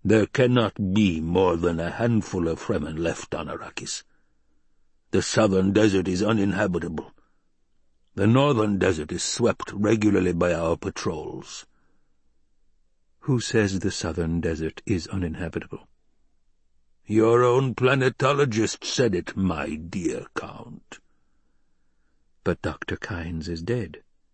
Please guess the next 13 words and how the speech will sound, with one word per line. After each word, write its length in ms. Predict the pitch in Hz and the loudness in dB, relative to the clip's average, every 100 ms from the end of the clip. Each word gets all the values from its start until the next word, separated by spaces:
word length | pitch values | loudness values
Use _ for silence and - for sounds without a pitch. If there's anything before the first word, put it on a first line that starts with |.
| _ | _
"Ah, 840 | 80 82 - - - - - - - - | -6 -4 -4 -6 -8 -10 -14 -16 -18 -20
yes. 560 | - - - - - - _ _ _ _ _ _ _ | -14 -12 -12 -12 -16 -20 _ _ _ _ _ _ _
Unfortunate, 1160 | - 85 73 - 87 - - 87 76 - - - _ - | -4 -4 -4 -8 -8 -8 -8 -8 -10 -12 -18 -18 _ -16
that." 440 | - 123 - - _ _ _ _ _ _ _ _ _ _ _ _ _ _ _ _ _ _ | -14 -14 -16 -20 _ _ _ _ _ _ _ _ _ _ _ _ _ _ _ _ _ _
"We've 280 | 117 120 | 2 2
word 400 | 110 135 147 110 | 2 4 4 2
from 200 | 104 101 | -2 -2
an 120 | 90 92 | 0 -2
overflight 580 | 120 107 95 87 80 | -2 -2 -2 -4 -4
across 460 | 87 - 98 87 - | -6 -2 -2 -2 -4
the 100 | 90 | -10
southern 400 | - 110 101 90 | -2 0 0 -2
reaches," 520 | 95 110 - - - | -4 -6 -12 -14 -20